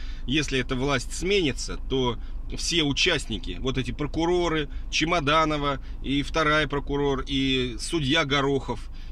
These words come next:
и министр вот этот Лебедев, и его дочь, которая, э, с-, э, фальшивую, м, э, экспертизу, и все вот эти, э, омоновцы с сорванными бомжатскими штанами, эм, все должны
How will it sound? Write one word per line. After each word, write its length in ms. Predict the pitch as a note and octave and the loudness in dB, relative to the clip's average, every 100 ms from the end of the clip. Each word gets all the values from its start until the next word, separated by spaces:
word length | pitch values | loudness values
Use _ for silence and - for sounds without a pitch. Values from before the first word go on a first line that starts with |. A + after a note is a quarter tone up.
| - | -6
и 480 | B2+ D3 D3 C#3+ C3 | 0 2 4 4 2
министр 680 | B2 C3+ D3 D#3 D3+ - C#3+ | 0 2 4 4 2 0 0
вот 200 | C#3 C3+ | 0 0
этот 240 | C3+ C3 B2+ | 0 0 2
Лебедев, 480 | D3 C3+ B2+ B2+ B2 | 2 4 2 0 -2
и 100 | - | -2
его 220 | C3+ C#3 D#3 | 0 2 0
дочь, 440 | A2+ D3+ D#3+ - | 2 2 2 0
которая, 480 | C#3 C3 C3+ C3 B2+ - - - | -2 0 0 2 -2 -4 -8 -6
э, 260 | - B2 A#2 | -4 -2 -2
с-, 360 | - - - | -4 -8 -4
э, 300 | C3 B2+ B2+ A#2+ | 0 2 0 0
фальшивую, 800 | D3+ D3+ - E3 D3+ C#3 C3+ A#2+ - - - - - - | 0 2 2 2 2 4 2 0 -4 -6 -6 -6 -8 -8
м, 240 | A2+ G#2 - - - - - - A#2+ | -6 -6 -6 -8 -8 -8 -8 -8 -4
э, 320 | A#2+ A#2 C3 | -2 -2 -2
экспертизу, 760 | C3+ D3 E3+ B2+ E3 C3 A#2 | -2 0 0 2 0 2 2
и 280 | C3 D3 D#3+ | 0 0 0
все 260 | - - F3 | 0 0 2
вот 160 | D3+ | 2
эти, 340 | D3+ C#3+ C#3+ C3+ | 0 0 2 2
э, 500 | - C3 B2+ B2 B2 | 0 -2 0 -2 -2
омоновцы 720 | C#3+ C#3+ E3+ D#3 C3 - C#3+ B2+ - | 0 2 2 2 -2 -2 -2 -2 -8
с 80 | - | -6
сорванными 680 | - D3 D#3 D3+ C#3+ C3+ B2+ - | -2 0 2 2 2 0 -2 -8
бомжатскими 720 | - A#2 D3 C#3 D3 C#3 C#3 C3+ | -6 -2 0 2 0 0 2 2
штанами, 640 | - C#3+ C#3+ C3 C3 A#2+ - - - | 2 0 2 2 2 0 -6 -8 -6
эм, 480 | - - G#2 G#2 G#2 | -6 -6 -6 -6 -6
все 240 | - F#3 G3 | -2 2 4
должны 480 | D#3 C3+ D#3 D#3 | 4 2 2 0